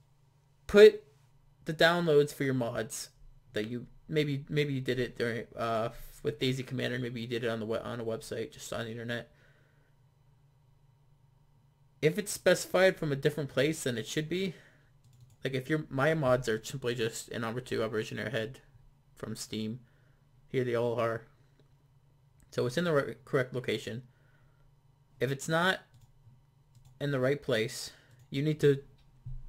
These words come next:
path it properly, or it won't work. And it's, it's pretty simple. It prob-, it should be right. As long as you haven't done anything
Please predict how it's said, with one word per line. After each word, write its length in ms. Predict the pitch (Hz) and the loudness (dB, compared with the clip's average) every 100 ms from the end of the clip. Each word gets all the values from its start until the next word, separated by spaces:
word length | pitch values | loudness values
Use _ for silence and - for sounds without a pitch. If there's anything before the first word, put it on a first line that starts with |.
| - | -4
path 260 | 147 123 - | -2 0 -4
it 100 | - | -2
properly, 540 | 113 110 107 117 127 - _ _ _ _ | -2 -2 -4 -4 -6 -18 _ _ _ _
or 120 | 113 | 0
it 100 | 113 | 0
won't 180 | 120 143 | 0 -2
work. 380 | 110 107 - - - - - - - _ _ _ _ _ _ - - _ _ _ _ - - _ _ _ _ _ - | -4 -6 -8 -20 -20 -20 -20 -20 -20 _ _ _ _ _ _ -20 -20 _ _ _ _ -20 -20 _ _ _ _ _ -6
And 160 | 131 | -4
it's, 160 | 139 - | -4 -4
it's 180 | 156 - | -6 -4
pretty 180 | - 135 | -6 -4
simple. 300 | - 127 104 | -6 -6 -2
It 260 | 135 139 | 2 0
prob-, 360 | - 202 202 - | 8 10 10 8
it 180 | 156 147 | 4 4
should 240 | - 165 | 2 2
be 220 | 143 127 120 | 2 0 0
right. 240 | 107 107 | -4 -2
As 160 | 135 151 | -2 0
long 140 | 196 | 0
as 100 | 190 | 0
you 80 | 165 | 0
haven't 320 | 143 127 - | 0 -4 -6
done 140 | 127 127 | -4 -2
anything 500 | 127 127 120 117 | -2 -2 -4 -6